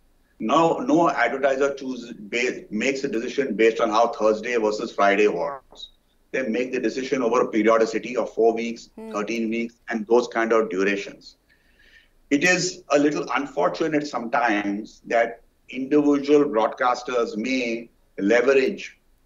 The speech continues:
Speaker 1: certain peak performances within a day or within a week to show out how strong they are or, you know, speak about their performance.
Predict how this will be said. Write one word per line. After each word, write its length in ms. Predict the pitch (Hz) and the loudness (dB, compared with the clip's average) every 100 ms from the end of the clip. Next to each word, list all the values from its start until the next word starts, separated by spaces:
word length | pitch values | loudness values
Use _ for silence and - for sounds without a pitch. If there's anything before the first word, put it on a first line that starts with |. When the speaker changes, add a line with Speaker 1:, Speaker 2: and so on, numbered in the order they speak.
| _ | _
Speaker 1:
certain 540 | - 123 127 147 147 143 | -6 -2 2 4 2 0
peak 280 | 139 131 | -4 -2
performances 1000 | - 113 120 120 127 - 120 107 107 - - | -4 0 2 0 -2 -6 -4 -4 -6 -16 -8
within 260 | 110 113 120 | -6 -2 0
a 140 | 110 | 2
day 180 | 104 117 | 2 4
or 140 | 117 110 | 4 4
within 240 | 110 110 | 4 2
a 100 | 110 | 0
week 380 | 101 131 135 - - _ _ _ _ - | -2 -2 -4 -6 -18 _ _ _ _ -2
to 460 | 131 131 135 139 - _ _ _ _ - | 2 2 0 -8 -14 _ _ _ _ -14
show 420 | - 165 180 123 | -2 4 4 6
out 340 | 131 120 120 - _ _ _ | 4 2 -4 -16 _ _ _
how 180 | 120 | -4
strong 440 | 131 - 131 123 117 | -4 0 2 2 0
they 140 | 110 | -2
are 380 | 101 107 113 - - | 0 -2 -2 -4 -12
or, 300 | - 117 117 | 0 2 2
you 100 | 110 | -2
know, 380 | 117 120 117 110 | -2 2 2 0
speak 380 | - - 143 135 | -12 -6 -4 -2
about 260 | 123 120 117 | 2 4 4
their 120 | 120 | 0
performance. 760 | - - 107 98 - _ - | -4 -2 -2 -2 -8 _ -20